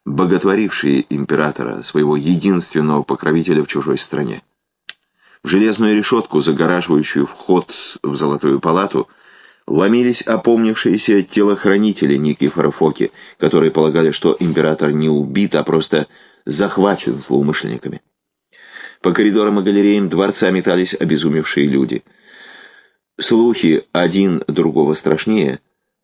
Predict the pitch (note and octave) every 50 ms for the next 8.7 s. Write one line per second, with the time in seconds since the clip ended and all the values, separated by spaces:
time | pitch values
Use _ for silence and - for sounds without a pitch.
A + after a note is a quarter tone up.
0 | _ _ _ _ - - G2+ A2+ G#2+ - - A#2 G#2 F#2+ D#2+ - E2+ E2 E2 D#2
1 | D#2 - - - - - - _ - D2 C#2+ C#2 C#2 C#2 - - - - A1+ -
2 | _ _ _ _ _ _ _ _ _ _ _ _ _ _ _ _ _ _ _ _
3 | _ - E2 G2 G2 G2 G2+ G#2+ G2 F#2+ F#2 - - - - F#2+ F2+ F2+ F2 D2+
4 | A1 - - _ _ _ _ _ _ _ _ _ _ _ _ _ _ - - F2
5 | F#2+ F2+ G#2+ G#2 F#2+ - D#2 D#2 C#2+ C#2+ - D2+ D#2 - - E2+ E2 D#2+ D#2 -
6 | - - D2+ D#2 D2 C#2+ D2 C2+ C2 - - D2+ C#2 D2+ D2+ D#2 - E2+ D#2 D2+
7 | - E2+ D2+ D2 - D#2+ D2+ D2+ D#2 - - F2+ F2+ E2+ D2+ C#2 B1+ C2+ - -
8 | D#2+ D2+ D2+ D2 D2+ E2+ E2+ F2 E2+ D2+ - F2 D#2 -